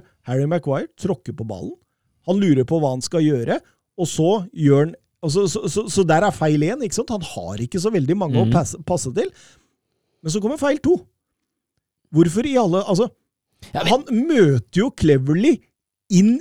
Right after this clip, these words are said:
Speaker 1: i Cleverlys løpsretning.
Speaker 2: Mhm.
Speaker 1: Hvis han hadde bare snudd om der, så hadde jo Cleverly mått bru-, måtte kjørt en hard, eh, vinkelforandring, og så hadde jo ikke d-,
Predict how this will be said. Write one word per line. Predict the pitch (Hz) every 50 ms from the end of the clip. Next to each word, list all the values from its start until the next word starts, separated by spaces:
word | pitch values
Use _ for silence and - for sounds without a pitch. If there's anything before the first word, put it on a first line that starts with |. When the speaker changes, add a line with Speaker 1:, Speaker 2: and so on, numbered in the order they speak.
| - _ _
Speaker 1:
i | 269 302 -
Cleverlys | - 165 147 139 135 147 185 214 233 277 311 - - - _ -
løpsretning. | 170 156 160 175 - - - - 330 330 _ - 453 302 165
Speaker 2:
Mhm. | - 120 120 113 131 160 180
Speaker 1:
Hvis | - 247 262 -
han | 330 330 339
hadde | 294 294 330 339 330
bare | 339 277 254 254 285 302 - - _ _ _ _ _ _
snudd | - - - 240 262 269 220 180 -
om | - 139 127 127 127 139 175
der, | 359 427 494 - - - _ _ _ _ - - _ _ _ _
så | _ - 294 311 262
hadde | 214 156 160
jo | 175 190 196 196
Cleverly | - 165 151 139 135 143 147 156 165 170
mått | 170 175 175 180 -
bru-, | - 160 175 180 147 143 156 185 185 185
måtte | 165 156 165 165 165 147 - 180
kjørt | 156 - 160 139 127 -
en | 165 160 165 160
hard, | 127 139 139 143 143 143 151
eh, | 147 147 147 143 143 143
vinkelforandring, | 135 127 123 117 _ - 147 143 143 143 139 - 156 147 139 135 160 226 403 415 - _ _ _ _ _ _ _ _ - _ _ -
og | 202
så | 185 247 226 208
hadde | 160 139 143
jo | 135
ikke | - 170 165 160 156 139
d-, | 131